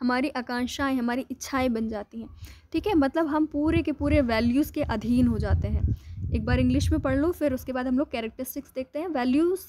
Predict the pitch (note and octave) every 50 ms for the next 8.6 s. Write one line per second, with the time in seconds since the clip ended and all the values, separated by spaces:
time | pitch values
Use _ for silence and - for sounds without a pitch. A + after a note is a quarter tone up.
0 | - - - - - - - B3+ B3+ B3+ C4 B3+ B3 C4 - - A#3+ A#3+ B3+ B3+
1 | B3 B3 B3 - - B3+ A#3+ - - D#4 E4 - - B3 - - B3+ D4 D4+ -
2 | - C4 G#3+ G3+ A3+ A3 G#3 B3+ B3+ C4 C4 A#3 G3+ G#3 - - - C4+ F#4 A#4
3 | A#4 - _ _ B3 A#3+ - D#4+ E4 - - B3+ - - C4 B3+ C4 B3+ - C4+
4 | C4+ C4+ A3+ G#3 A3+ A#3 A#3 A#3 A3+ B3+ D4+ D4 - D4 C#4 C4 A#3 F#3 D#4 G4
5 | A4 - - _ _ - - - - - - _ _ _ _ _ _ _ _ _
6 | - C4 C4+ C4 D4+ D4 C#4+ C4+ C#4 C4+ - D#4 D#4 - D4 C#4 - _ D#4 E4+
7 | E4+ C#4 C4+ B3 A#3+ A#3 C4 B3 B3 B3 A#3 B3 A#3 A#3+ A#3+ A#3 A#3+ A3+ B3 D#4
8 | F#4+ - - - - D4+ D4 C#4+ D4 - C#4